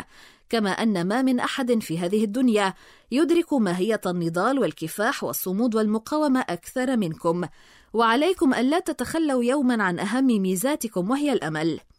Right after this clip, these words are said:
في هذا الأسبوع علينا جميعا أن نؤمن أن ما من آلام إلا وبعدها قيامة، فنحن كشعب نعيش على رجاء هذه القيامة،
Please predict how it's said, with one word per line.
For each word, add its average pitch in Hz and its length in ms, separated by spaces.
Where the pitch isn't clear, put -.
في 196 160
هذا 175 160
الأسبوع 220 640
علينا 285 400
جميعا 285 440
أن 202 260
نؤمن 226 340
أن 185 380
ما 277 140
من 277 200
آلام 190 420
إلا 285 420
وبعدها 208 520
قيامة، 214 600
فنحن 226 420
كشعب 196 480
نعيش 175 500
على 196 320
رجاء 202 440
هذه 247 320
القيامة، 170 640